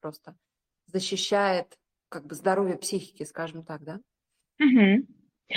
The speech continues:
Speaker 2: Но у нас естественным образом в текущей ситуации выделяется агрессия. Мы чувствуем себя в опасности, и мы пытаемся себя защитить. Защитить
Speaker 1: Да.
Speaker 2: свою территорию, защитить свои ценности, защитить свои убеждения, защитить близких,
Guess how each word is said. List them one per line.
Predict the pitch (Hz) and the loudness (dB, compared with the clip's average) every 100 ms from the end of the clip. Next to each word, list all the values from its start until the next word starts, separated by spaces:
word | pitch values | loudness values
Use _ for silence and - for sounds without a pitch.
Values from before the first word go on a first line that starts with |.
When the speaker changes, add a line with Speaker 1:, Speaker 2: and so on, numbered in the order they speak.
| - | 4
Speaker 2:
Но | 254 285 | 10 10
у | 254 | 12
нас | 277 339 285 | 10 12 10
естественным | 277 277 - 330 - 240 214 208 | 10 10 10 10 10 8 8 10
образом | 240 214 180 175 | 8 6 4 2
в | 175 | 0
текущей | - 208 262 254 208 | 0 6 8 8 2
ситуации | - 220 226 294 370 262 | 2 4 10 10 10 8
выделяется | 190 185 202 254 262 220 | 6 6 8 8 8 6
агрессия. | 208 190 160 - 127 - _ _ _ _ _ _ _ _ | 4 4 2 -2 -12 -12 _ _ _ _ _ _ _ _
Мы | 240 | 10
чувствуем | 254 294 - 208 | 12 10 8 8
себя | 202 214 208 | 8 8 10
в | |
опасности, | 214 381 494 294 - | 10 10 8 2 4
и | 226 | 6
мы | 202 | 6
пытаемся | 208 294 359 294 | 4 4 4 2
себя | - 214 240 | 0 2 2
защитить. | 220 - 208 175 - _ _ _ _ _ | 2 -2 -4 -6 -8 _ _ _ _ _
Защитить | 202 202 240 339 330 | 0 2 6 6 6
Speaker 1:
Да. | |
Speaker 2:
свою | 349 339 | 8 8
территорию, | 330 302 - 226 202 196 | 8 6 8 10 10 6
защитить | 190 - 208 269 - | 2 0 2 2 4
свои | 294 294 | 4 4
ценности, | - 233 214 190 180 - | 6 6 6 6 2 0
защитить | 185 196 208 247 - | 2 2 2 0 6
свои | 277 269 | 10 10
убеждения, | 233 262 214 202 190 180 | 12 10 10 10 10 8
защитить | 165 175 - 262 240 | 4 2 4 6 6
близких, | 214 233 214 - 180 170 - | 8 8 6 4 2 2 0